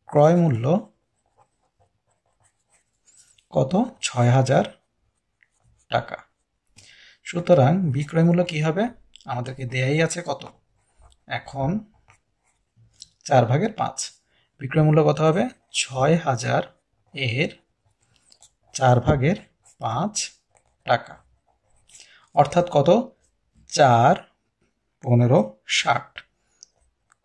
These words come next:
তাহলে এখানে শূন্য শূন্য বসিয়ে দিলাম। পনেরো গুণ পাঁচ অর্থাৎ পঁচাত্তর, আর সাথে আরো দুটো শূন্য, অর্থাৎ সাত হাজার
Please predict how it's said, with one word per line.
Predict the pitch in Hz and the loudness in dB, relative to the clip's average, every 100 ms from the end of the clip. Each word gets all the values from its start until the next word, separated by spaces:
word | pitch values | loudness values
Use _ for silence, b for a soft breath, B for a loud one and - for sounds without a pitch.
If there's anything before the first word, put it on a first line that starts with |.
| _ - | _ -2
তাহলে | 120 120 | 0 2
এখানে | 117 135 170 | 0 0 0
শূন্য | - 123 123 | 2 2 2
শূন্য | 131 139 | 0 -2
বসিয়ে | 131 131 135 | 0 -2 -4
দিলাম। | 139 185 208 - | 0 0 0 -2
পনেরো | 156 185 196 | 2 2 2
গুণ | 156 123 208 - b b b _ _ _ _ | 0 -4 -8 -12 b b b _ _ _ _
পাঁচ | 127 117 | 0 0
অর্থাৎ | 127 - - | -4 -14 -8
পঁচাত্তর, | 120 147 143 202 | -4 -4 -4 0
আর | 214 | 0
সাথে | 139 127 156 | 0 -4 -4
আরো | 143 117 | -4 -4
দুটো | 117 120 | -8 -10
শূন্য, | 123 117 | -8 -10
অর্থাৎ | 110 - - | -12 -14 -12
সাত | - 113 | -10 -8
হাজার | 120 135 226 | -6 -4 -4